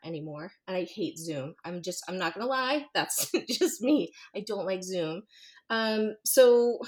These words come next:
so now I'm stuck more at the studio. But when he starts to get on my nerves, um, I just say, "I'm gonna go home and work," 'cause I can do that anywhere, pretty much,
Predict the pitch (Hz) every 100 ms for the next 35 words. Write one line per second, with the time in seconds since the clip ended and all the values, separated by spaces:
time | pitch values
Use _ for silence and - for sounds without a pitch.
0 | - - - 220 202 226 226 233 240 240
1 | - 208 202 - - _ _ _ - 208
2 | 202 196 185 180 - 196 175 165 - -
3 | - _ 233 214 214 202 220 220 240 -
4 | - 285 - - 254 247 269 302 269 143
5 | 165 208 285 277 - - 185 175 165 -
6 | _ _ 190 175 180 - 175 160 151 185
7 | 180 165 170 170 175 214 190 196 214 214
8 | 190 170 214 196 165 160 160 156 147 107
9 | 214 _ - - - - -